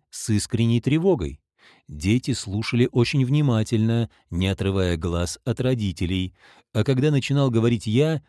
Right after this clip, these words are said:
с тем же вниманием поворачивались ко мне. Юноша с девушкой помалкивали,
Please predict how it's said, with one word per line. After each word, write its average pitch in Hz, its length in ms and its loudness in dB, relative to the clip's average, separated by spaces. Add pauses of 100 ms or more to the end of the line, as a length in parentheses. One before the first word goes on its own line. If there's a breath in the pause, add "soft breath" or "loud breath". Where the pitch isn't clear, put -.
(140)
с - 140 -16
тем 190 220 -2
же 160 140 2
вниманием 143 640 2
поворачивались 104 720 2
ко 135 140 2
мне. 151 320 0 (640 soft breath)
Юноша 101 500 0
с 80 100 -4
девушкой 123 540 0
помалкивали, 120 960 -2